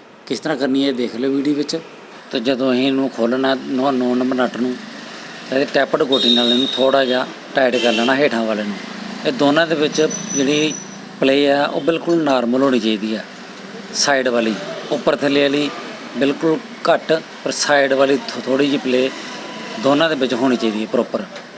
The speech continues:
ਇਹ ਚੈੱਕ ਕਰ ਲੈਣੀ ਆ। ਅਗਰ ਜ਼ਿਆਦਾ ਪਲੇ ਹੋਏਗੀ ਤਾਂ ਆਵਾਜ਼ ਕਰਨਗੇ, ਜੇ ਬਿਲਕੁਲ ਨਹੀਂ ਹੋਏਗੀ ਤਾਂ ਬਾਈਕ ਬੰਦ ਹੋ ਜਾਏਗੀ। ਤਾਂ ਇਹ ਦੋਨਾਂ ਦੇ ਵਿੱਚ ਅਸੀਂ ਚੈੱਕ ਕਰ ਲੈਣਾ। ਤਾਂ ਉੱਪਰ ਵਾਲੇ ਨੂੰ ਅਸੀਂ ਟੈਪਡ ਗੋਟੀ ਪਾਉਣ ਵਾਸਤੇ ਹੌਰਨ ਦੇ ਨਟ ਖੋਲ੍ਹ ਲੈਣਾ ਦਸ ਨੰਬਰ,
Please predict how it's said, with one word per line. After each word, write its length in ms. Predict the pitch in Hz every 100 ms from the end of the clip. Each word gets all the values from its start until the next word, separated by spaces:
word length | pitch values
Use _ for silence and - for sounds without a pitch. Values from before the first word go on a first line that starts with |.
| -
ਇਹ 80 | 135
ਚੈੱਕ 260 | 139 120
ਕਰ 160 | 156 127
ਲੈਣੀ 320 | 117 120 127
ਆ। 80 | 127 - - - -
ਅਗਰ 180 | 135 147
ਜ਼ਿਆਦਾ 420 | 117 127 120 135
ਪਲੇ 240 | 135 139
ਹੋਏਗੀ 380 | 151 143 120 135 131 - -
ਤਾਂ 100 | 135
ਆਵਾਜ਼ 340 | 113 120 113
ਕਰਨਗੇ, 460 | 113 135 135 139 135 - - - -
ਜੇ 180 | 117 127
ਬਿਲਕੁਲ 460 | 104 127 123 151 143
ਨਹੀਂ 240 | 127 131
ਹੋਏਗੀ 300 | 135 120 131 - - -
ਤਾਂ 100 | 123
ਬਾਈਕ 340 | 104 120 113
ਬੰਦ 320 | 120 123 113
ਹੋ 60 | 120
ਜਾਏਗੀ। 320 | 104 101 92 92 - - - - -
ਤਾਂ 100 | -
ਇਹ 200 | 139 156
ਦੋਨਾਂ 280 | 131 131 135
ਦੇ 80 | 135
ਵਿੱਚ 200 | 131 135
ਅਸੀਂ 200 | 117 120 120 - - - -
ਚੈੱਕ 200 | 135 127
ਕਰ 180 | 143 151
ਲੈਣਾ। 260 | 139 135 135 - - -
ਤਾਂ 80 | -
ਉੱਪਰ 260 | 139 - 143
ਵਾਲੇ 320 | 135 135 139
ਨੂੰ 220 | 135 135
ਅਸੀਂ 240 | 123 120 120 - - - -
ਟੈਪਡ 300 | - 127 135
ਗੋਟੀ 320 | 123 127 120 123 -
ਪਾਉਣ 180 | 127 120
ਵਾਸਤੇ 460 | 120 120 127 127 117
ਹੌਰਨ 320 | 131 131 117
ਦੇ 120 | 113 120
ਨਟ 240 | 117 113
ਖੋਲ੍ਹ 260 | 113 123 127
ਲੈਣਾ 120 | 127
ਦਸ 260 | 120 113
ਨੰਬਰ, 260 | 120 120 127